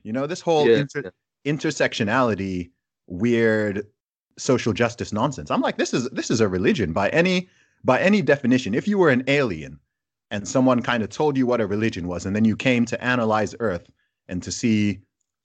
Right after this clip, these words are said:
Speaker 1: what the religions are, you would classify this thing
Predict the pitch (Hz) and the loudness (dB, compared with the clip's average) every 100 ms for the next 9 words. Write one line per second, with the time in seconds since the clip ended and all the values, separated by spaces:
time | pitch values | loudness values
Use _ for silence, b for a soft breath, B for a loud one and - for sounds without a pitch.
0 | - 104 110 98 110 131 110 87 80 82 | -4 0 0 0 2 2 2 -2 -4 -6
1 | 92 185 247 190 - 151 139 104 110 104 | -4 2 2 2 2 0 0 0 0 0
2 | - 82 98 131 | -6 -8 -10 -6